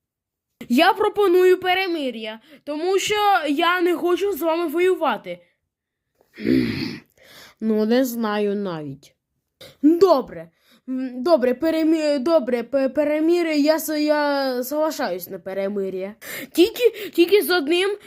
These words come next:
тільки з одним, е, тільки з одним "но". Але, тільки з одним але. Я забираю всі території у Ісландії, які я захопив. Добре, добре вже. Добре.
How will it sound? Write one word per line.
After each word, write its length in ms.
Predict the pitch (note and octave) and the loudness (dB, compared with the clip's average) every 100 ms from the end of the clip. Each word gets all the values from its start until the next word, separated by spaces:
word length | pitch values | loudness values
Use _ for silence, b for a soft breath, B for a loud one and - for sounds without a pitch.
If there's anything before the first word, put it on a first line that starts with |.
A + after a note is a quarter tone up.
| B | B
тільки 480 | - F4+ C#4+ E4 D#4+ | -4 -4 0 2 2
з 100 | C#4+ | 0
одним, 420 | E4 D4 E4+ F4 D#4 | 0 0 0 0 0
е, 340 | D4+ C#4+ C4 | 0 2 2
тільки 240 | B3 C4+ D4 | 0 -4 -2
з 80 | C#4+ | -2
одним 420 | B3 E4 E4 D#4 | -2 0 2 2
"но". 280 | C4+ G#3 b b b | 0 -4 b b b
Але, 360 | - C4+ A#3+ - - | -2 0 0 -4 -8
тільки 220 | C4+ C#4 | -4 -2
з 60 | |
одним 320 | C#4 A#3 D4+ D4 | 0 0 -2 0
але. 400 | C4 C4 A3+ F#3 b b _ | 2 2 0 -4 b b _
Я 360 | G#3+ C#4+ C4+ C#4+ | -2 -2 -2 -6
забираю 560 | B3+ F#4 E4+ G4 G4 F#4+ | 0 2 2 2 2 2
всі 180 | F#4 | 0
території 560 | F#4 F4+ E4+ E4 F4+ E4+ | 0 0 0 0 0 0
у 100 | D#4+ | 2
Ісландії, 720 | D4+ C4 E4+ G#4 A#4 A4 E4 | 0 -2 -2 -2 -2 0 0
які 240 | D4 C4+ | 0 -2
я 140 | D#4 D4+ | -4 -2
захопив. 640 | C4 C4+ C#4 G#3+ G3 G3 - _ _ _ _ _ _ _ _ _ _ _ - - - _ _ G3 | -4 -2 -4 -4 -8 -10 -16 _ _ _ _ _ _ _ _ _ _ _ -18 -18 -18 _ _ -18
Добре, 720 | F#3+ G3 C4+ G#3+ E3+ D#3+ F3 _ _ F3 F3+ | -4 2 4 2 -6 -16 -20 _ _ -20 -20
добре 560 | F#3 F#3+ A#3 F#3+ E3+ E3 E3+ | -12 -6 -4 -6 -10 -16 -20
вже. 120 | _ _ _ _ _ _ _ _ _ b b b b b | _ _ _ _ _ _ _ _ _ b b b b b
Добре. 440 | G#3+ C4+ F3+ E3+ | 4 4 2 -8